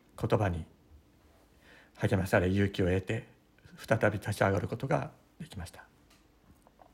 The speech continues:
神様が私たちに与えられた働きは、私たち一人一人に与えられた働きは、一人一人において完成することはできない働きかもしれません。しかし、これが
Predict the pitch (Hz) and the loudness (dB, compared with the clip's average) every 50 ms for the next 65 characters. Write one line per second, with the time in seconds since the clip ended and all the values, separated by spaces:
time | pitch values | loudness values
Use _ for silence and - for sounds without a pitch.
0 | _ _ _ _ _ _ _ _ _ _ - - - - - - - - - - | _ _ _ _ _ _ _ _ _ _ -20 -20 -20 -20 -20 -18 -18 -18 -18 -20
1 | - - - - - _ - - 147 151 151 143 131 113 104 98 98 - 127 123 | -20 -20 -20 -20 -20 _ -4 2 4 4 6 6 6 6 8 6 6 6 4 4
2 | - 123 113 - 107 95 95 95 - 117 113 120 120 113 123 120 - 123 123 123 | 6 4 4 4 4 4 4 6 6 6 6 6 6 4 4 2 2 2 2 2
3 | 123 - - - - - - - - 117 113 113 - 117 107 107 110 160 160 - | -2 -6 -10 -18 -16 -14 -4 0 2 2 2 2 2 2 2 2 2 0 -4 -10
4 | - _ _ _ _ _ - - - - - - - - - 123 - - 120 - | -18 _ _ _ _ _ -20 -20 -20 -20 -20 -20 -10 -4 -2 2 4 4 4 4
5 | 120 - - 117 - - 151 143 123 - - 160 143 135 117 107 - - 113 107 | 4 2 2 0 -2 0 2 0 2 2 0 0 2 2 2 2 4 4 6 6
6 | 113 117 113 - 107 107 - 110 104 98 - - 104 98 101 117 - - - - | 6 6 4 2 -2 0 0 0 0 0 -2 -2 -2 -2 -2 -6 -8 -14 -20 -20
7 | - - - 131 120 107 - - 143 117 120 117 110 110 110 110 - - 110 95 | -10 2 6 6 6 6 6 2 2 2 2 2 4 4 2 2 2 2 2 2
8 | - - - - - - - - - - - - - 127 113 104 - 151 131 117 | 2 -2 -8 -20 -20 -20 -20 -20 -20 -16 -8 0 4 4 4 6 6 4 4 4
9 | - - 123 - 117 113 - 123 95 113 113 - 143 147 143 110 87 - - - | 2 -2 -2 0 0 2 4 4 4 4 2 2 2 4 4 4 4 2 -2 -8
10 | - - 120 - 107 101 - - - 104 98 101 98 - - 87 87 85 - - | -10 -4 0 2 2 2 0 -2 0 0 0 0 0 -2 -2 -2 -2 -4 -8 -10
11 | - - - _ _ _ _ _ _ _ _ _ _ _ _ _ _ _ - - | -16 -20 -20 _ _ _ _ _ _ _ _ _ _ _ _ _ _ _ -6 -2
12 | - - - - - - - - - - - - - _ - - 143 143 139 147 | -2 -2 -2 -4 -10 -14 -18 -20 -18 -18 -20 -20 -20 _ 0 2 4 4 6 6
13 | 143 120 92 - - | 6 4 4 2 -2